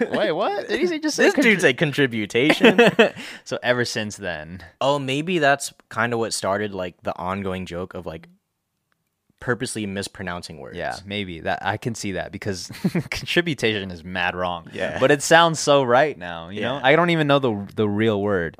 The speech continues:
Speaker 1: Yeah, like
Speaker 2: Contribution?
Speaker 1: Yeah, that, see, that's what it is, but it doesn't sound right.
Speaker 2: Yeah.
Speaker 1: Contributation sounds right, and accurate sounds right.
Speaker 2: Accurate. Fuck, I hate when people say accurate.
Speaker 1: What?
Speaker 2: Yeah.
Speaker 1: I got that new accurate T O.
Speaker 2: I remember when people used to say, you know how people say appreciate it?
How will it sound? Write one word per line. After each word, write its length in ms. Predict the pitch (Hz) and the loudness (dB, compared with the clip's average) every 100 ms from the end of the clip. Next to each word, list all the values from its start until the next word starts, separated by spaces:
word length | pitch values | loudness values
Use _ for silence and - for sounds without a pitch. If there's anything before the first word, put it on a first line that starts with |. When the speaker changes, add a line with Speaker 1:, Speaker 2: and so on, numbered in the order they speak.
| - | -10
Speaker 1:
Yeah, 260 | 104 82 | -8 -8
like 80 | 85 | -8
Speaker 2:
Contribution? 840 | - 107 107 107 104 120 160 160 175 _ 135 | 0 0 0 -2 -2 -2 -4 -6 -8 _ -10
Speaker 1:
Yeah, 220 | 98 82 | -8 -6
that, 200 | 92 104 | -6 -6
see, 280 | - 117 123 | -4 -4 -6
that's 300 | 101 101 - | -2 -2 0
what 120 | 113 | -2
it 100 | 101 | 0
is, 160 | 113 101 | 0 0
but 120 | 95 | -4
it 60 | |
doesn't 240 | 95 104 90 | -4 -4 -6
sound 380 | - 90 98 78 | -6 -4 -4 -6
right. 260 | 78 82 - | -12 -14 -16
Speaker 2:
Yeah. 80 | - | -10
Speaker 1:
Contributation 680 | - 98 101 98 - 117 127 | -6 -4 -4 -2 -2 -2 -2
sounds 300 | 120 113 113 | -2 -2 2
right, 260 | 113 110 - _ - | 2 2 -4 _ -10
and 160 | 92 - | -8 -2
accurate 540 | 92 95 98 80 69 | 0 0 -4 -8 -8
sounds 320 | - 73 78 | -12 -12 -12
right. 180 | 69 55 | -12 -10
Speaker 2:
Accurate. 460 | 98 95 - 87 76 | -6 -6 -6 -12 -12
Fuck, 280 | - 90 87 | -10 -10 -10
I 80 | |
hate 100 | 90 95 | -10 -10
when 120 | 87 | -12
people 160 | 90 78 | -16 -16
say 140 | 90 - | -16 -10
accurate. 600 | 82 85 82 78 80 - _ - | -10 -10 -14 -14 -16 -18 _ -4
Speaker 1:
What? 360 | 180 214 202 _ _ _ _ _ _ _ - | -2 -2 -6 _ _ _ _ _ _ _ -14
Speaker 2:
Yeah. 320 | 85 76 71 - | -8 -6 -8 -12
Speaker 1:
I 60 | 101 | -8
got 160 | 92 85 | -8 -6
that 100 | 87 | -6
new 180 | 92 92 | -8 -6
accurate 640 | 92 92 - 101 95 - | -2 -2 -2 -6 -6 -8
T 260 | - 107 101 | -10 -6 -4
O. 280 | 107 107 110 | -4 -6 -6
Speaker 2:
I 100 | - | 2
remember 200 | 127 147 139 | 6 6 6
when 100 | 123 | 4
people 200 | 123 120 | 0 0
used 200 | 113 - | -2 -4
to 80 | |
say, 240 | 101 107 95 | -2 0 0
you 100 | 98 | -2
know 80 | 117 | -2
how 80 | 107 | -2
people 200 | 110 101 | -2 -6
say 120 | 90 | -8
appreciate 600 | - - 101 - 107 113 | -10 -10 -8 -6 -6 -6
it? 180 | 127 | -8